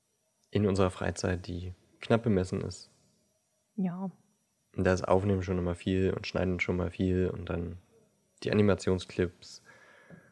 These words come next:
Speaker 1: Es kommt, wie's kommt.
Speaker 2: Ja, wir schaffen das schon.
Speaker 1: Aber folgt uns trotzdem, weil unser Content ist geil.
Speaker 2: Ja, wenn Content kommt, dann ist er gut.
Speaker 1: Ja.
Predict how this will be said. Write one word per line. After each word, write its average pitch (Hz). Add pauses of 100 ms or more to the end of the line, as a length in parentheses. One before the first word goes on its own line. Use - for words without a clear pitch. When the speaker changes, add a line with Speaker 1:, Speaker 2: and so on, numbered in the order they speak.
(880)
Speaker 1:
Es 175
kommt, 135
wie's 110
kommt. 87 (100)
Speaker 2:
Ja, 151 (340)
wir 233
schaffen 185
das 170
schon. 170 (680)
Speaker 1:
Aber 117
folgt 143
uns 110
trotzdem, 107
weil 87
unser -
Content 107
ist -
geil. 87
Speaker 2:
Ja, 214 (260)
wenn 185
Content 240
kommt, 262
dann 262
ist 254
er 262
gut. 214 (520)
Speaker 1:
Ja. 98